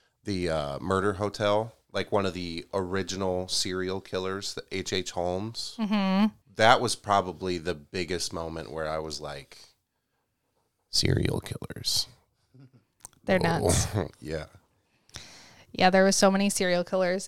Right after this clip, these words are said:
Speaker 2: in the seventies and eighties, and it's because <clears throat> they had mommy and daddy issues because the men went away to war. So they didn't have a male figure
Speaker 1: Yeah.
Speaker 2: in their life. And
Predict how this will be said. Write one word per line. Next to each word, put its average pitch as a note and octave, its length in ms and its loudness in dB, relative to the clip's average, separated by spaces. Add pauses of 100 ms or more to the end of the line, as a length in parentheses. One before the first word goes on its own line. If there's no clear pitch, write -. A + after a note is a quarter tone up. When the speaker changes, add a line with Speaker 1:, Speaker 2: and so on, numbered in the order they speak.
Speaker 2:
in F#3 340 -4 (100)
the G#3+ 180 -2
seventies F#3 520 0
and F3 120 -2
eighties, E3 640 0 (120)
and F#3+ 180 2
it's F3 240 -2
because F3 800 2 (840)
<clears throat> - 0 -
they E3 380 0
had F3 260 0
mommy E3+ 300 2
and E3 140 0
daddy D#3+ 340 0
issues - 560 -4
because - 540 -6 (280)
the F#3 100 -6
men E3+ 220 -2
went E3+ 140 -2
away E3+ 180 0
to E3+ 120 -2
war. F3+ 420 -2 (320)
So - 280 -6
they G3 80 4
didn't F#3 160 2
have F#3+ 180 0
a F#3 240 4 (360)
male F#3+ 220 -2
figure G#3 540 4 (160)
Speaker 1:
Yeah. F3+ 120 0
Speaker 2:
in F3 40 4
their F3+ 120 2
life. F3 420 0 (1160)
And F#3+ 280 -6